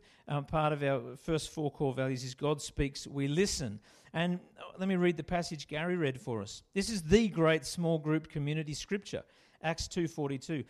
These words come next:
"They devoted themselves to the apostles' teaching and to fellowship, to the breaking of bread and to prayer." Everyone was filled with awe at the many wonders and signs performed by the apostles. All the believers were together and had everything in common.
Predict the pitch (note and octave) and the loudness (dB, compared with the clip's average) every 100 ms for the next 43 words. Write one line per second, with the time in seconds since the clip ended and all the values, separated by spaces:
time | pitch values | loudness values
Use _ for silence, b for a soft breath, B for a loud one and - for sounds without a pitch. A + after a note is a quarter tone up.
0 | B B E3 F3+ D#3 C3+ G3+ B3+ G#3 A3+ | B B 4 4 2 4 6 6 4 0
1 | G3+ G#3+ G#3+ F#3 F#3+ F3 E3+ G3 F#3 F3 | 2 0 0 -2 0 0 2 0 -2 -6
2 | - F#3 F3+ - G3 G3+ - _ _ _ | -4 -2 -2 -6 -8 -10 -16 _ _ _
3 | - D#3 C#3 - F3 F3+ D#3 C3 B2+ D3+ | -6 -6 -6 0 2 2 0 -4 -8 -8
4 | C3+ C#3 D#3+ E3 D#3 C3 B2+ C3 C3 C3 | -4 -2 -2 -2 -4 -4 -4 -4 -4 -8
5 | - E3 A#2+ - _ _ _ _ _ _ | -4 -4 -4 -8 _ _ _ _ _ _
6 | _ _ _ _ B B G3 G3+ A#3 A3 | _ _ _ _ B B 0 4 6 6
7 | G3 - - F#3 D#3+ C#3+ D3 F#3 F#3 D#3 | 6 2 2 4 4 4 4 4 2 0
8 | D3+ D3+ C#3 C#3+ D3+ D#3 D3 C3+ - C#3+ | -2 0 0 0 0 -2 -2 -4 -6 -4
9 | C#3+ C#3+ C#3 - D3 C#3+ C3 B2+ A2 - | -4 -6 -10 -6 -4 -2 -2 -2 -8 -8
10 | A2+ D3+ E3+ - b b E3+ G3+ B3 G#3+ | -8 -8 -12 -14 b b 0 2 2 2
11 | E3 C#3+ C#3 - C3+ C3+ B2 B2 C#3+ D3+ | 4 2 0 -6 -6 -6 -4 -2 -2 -2
12 | C#3 C3+ D3+ D3 C#3 C#3 B2 G#2+ - C#3+ | -2 0 -2 -4 -6 -4 -6 -8 -6 -4
13 | B2+ C3+ G#3 | -4 -4 -8